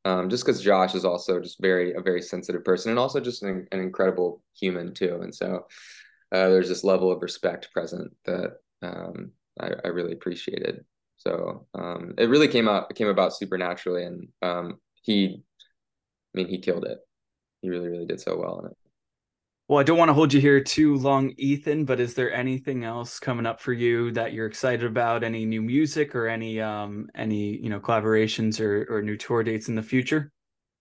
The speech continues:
Speaker 1: Yeah. Um, I've got a couple features that I'm, that I'm sending out within the next, like, week or two. Um, and, uh,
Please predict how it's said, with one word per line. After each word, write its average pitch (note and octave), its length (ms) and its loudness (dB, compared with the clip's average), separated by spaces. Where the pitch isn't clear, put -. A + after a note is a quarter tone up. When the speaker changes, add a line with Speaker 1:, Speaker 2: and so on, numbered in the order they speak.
Speaker 1:
Yeah. G#2+ 480 6
Um, G2 500 2
I've G#2 100 0
got G#2+ 100 6
a G#2 40 2
couple G#2+ 220 2
features G2+ 400 -4
that G2+ 100 0
I'm, G2 500 -4
that G2+ 180 4
I'm F#2+ 400 2
sending G2 320 0
out F#2+ 400 2
within G2+ 200 -2
the G2 80 0
next, F#2+ 200 -2
like, G2 140 2
week F#2+ 260 -4
or F#2+ 100 -4
two. G2 580 0
Um, F#2 600 -2
and, F#2+ 680 4
uh, F2+ 540 4